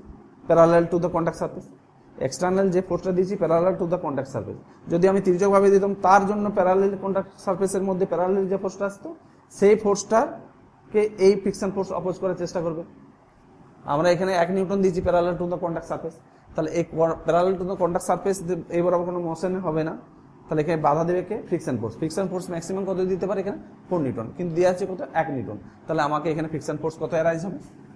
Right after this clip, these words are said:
ফ্রিকশন force arise হবে কত? আমরা এফ ডি এস সমান বলতে পারি ওয়ান newton। ওয়ান newton। তো এইভাবে যদি আমি এটা two newton করি, আমরা যদি আমরা এ-, external ফোর্সটাকে যদি বলি এফ সমান two newton, তাহলে এখানে এফ ডি এস কত হবে? two newton হবে তখন।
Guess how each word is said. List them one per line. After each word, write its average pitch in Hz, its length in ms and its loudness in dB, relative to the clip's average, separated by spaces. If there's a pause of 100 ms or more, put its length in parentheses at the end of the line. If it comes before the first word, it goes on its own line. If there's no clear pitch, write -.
(460)
ফ্রিকশন 147 280 -8
force 147 180 -8
arise 143 360 -6
হবে 160 140 -6
কত? 160 180 -10 (640)
আমরা 131 300 -6
এফ 127 120 -4
ডি 139 120 -6
এস 147 120 -8
সমান 156 220 -6
বলতে 151 200 -8
পারি 170 140 -4 (340)
ওয়ান 117 180 -6
newton। 98 260 -10 (1040)
ওয়ান 135 140 0
newton। 101 280 -8 (380)
তো 190 60 -2
এইভাবে 202 400 4
যদি 202 160 2
আমি 190 280 4
এটা 180 140 0
two 208 180 0
newton 135 320 2
করি, 107 220 -6 (340)
আমরা 165 320 0
যদি 160 220 0
আমরা 160 220 -2
এ-, 147 240 -6 (100)
external 165 380 -2
ফোর্সটাকে 160 380 -4
যদি 151 140 0
বলি 151 220 0 (340)
এফ 151 260 -2
সমান 151 260 -2 (240)
two 196 120 4
newton, 104 360 -2 (480)
তাহলে 156 160 -2
এখানে 165 200 -2
এফ 156 60 -2
ডি 160 80 -4
এস 170 160 -6
কত 175 120 -6
হবে? 165 180 -4 (720)
two 247 100 2
newton 214 240 -2
হবে 190 160 -2
তখন। 185 200 -8